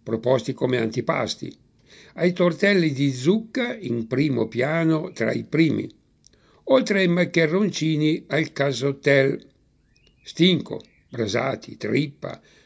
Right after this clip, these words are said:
grigliate miste e come secondi, mentre tra i dolci, tutti casalinghi,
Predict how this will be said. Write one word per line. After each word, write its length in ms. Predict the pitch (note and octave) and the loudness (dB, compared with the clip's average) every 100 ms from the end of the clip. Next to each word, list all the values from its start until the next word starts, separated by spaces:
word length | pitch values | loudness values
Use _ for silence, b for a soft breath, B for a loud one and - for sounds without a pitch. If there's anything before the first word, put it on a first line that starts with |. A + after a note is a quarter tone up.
| b | b
grigliate 640 | - A#2 A#2 B2+ D3 D3 C#3 | -2 0 2 4 2 2 0
miste 640 | C3 F3 F3+ - D#3 D3+ | 2 0 -2 -2 -2 0
e 160 | C3 - | -2 -2
come 400 | C#3 D3+ D3 C3 | 0 0 0 -2
secondi, 760 | C#3 - F3+ D#3+ A2 G#2+ - _ b b b b b b | -2 -2 -2 0 -2 -6 -10 _ b b b b b b
mentre 580 | F3 G3 D3+ C3 C#3 F3 | 4 6 6 2 2 0
tra 180 | F3 C#3+ | 0 -2
i 80 | |
dolci, 640 | F3+ D3+ D3+ C#3+ F3+ G3 - | 2 2 2 0 -6 -6 -6
tutti 520 | C#3+ D#3+ C#3+ - A#2 | -2 -2 -2 -4 -4
casalinghi, 760 | B2 A#2 F3 D#3+ B2 B2+ G3+ | -4 -2 0 0 0 -2 -6